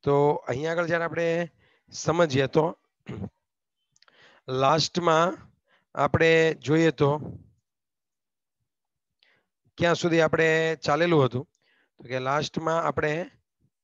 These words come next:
જે છે એ અહીંયા સુધી ચાલેલું હતું, લાઈક, અ, આ રંગીન સંયોજનો સુધી ચાલેલું હતું, રાઈટ? હવે જે આપણે વાત કરવાની છે, એ કોના ઉપર વાત કરવાની છે કહો તો? હવે આપણે જે વાત કરવાની છે એ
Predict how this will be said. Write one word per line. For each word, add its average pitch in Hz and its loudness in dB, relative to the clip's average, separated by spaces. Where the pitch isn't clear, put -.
જે 156 -4
છે 170 -8
એ 160 -2
અહીંયા 156 -4
સુધી 151 -8
ચાલેલું 135 -6
હતું, 123 -12
લાઈક, 131 -8
અ, 131 -8
આ 117 -8
રંગીન 170 -4
સંયોજનો 156 0
સુધી 131 -4
ચાલેલું 117 -6
હતું, 127 -8
રાઈટ? 175 -8
હવે 123 -2
જે 165 -4
આપણે 180 -2
વાત 160 0
કરવાની 147 0
છે, 123 -10
એ 156 -2
કોના 175 4
ઉપર 175 4
વાત 160 2
કરવાની 147 -2
છે 131 -6
કહો 156 0
તો? 151 -2
હવે 139 -2
આપણે 156 -2
જે 156 0
વાત 156 2
કરવાની 156 -4
છે 147 -4
એ 156 -6